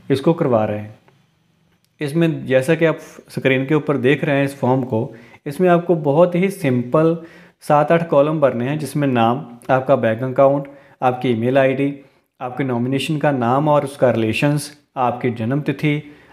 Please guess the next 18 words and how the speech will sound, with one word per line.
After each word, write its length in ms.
आधार 320
नंबर, 680
मोबाइल 400
नंबर, 440
अगर 220
नॉमिनेशन 640
जो 100
आप 200
इसमें 280
भर 160
रहे 180
हैं 180
वो 140
माइनर 380
है 440
तो 60
उसके 220
बाद 520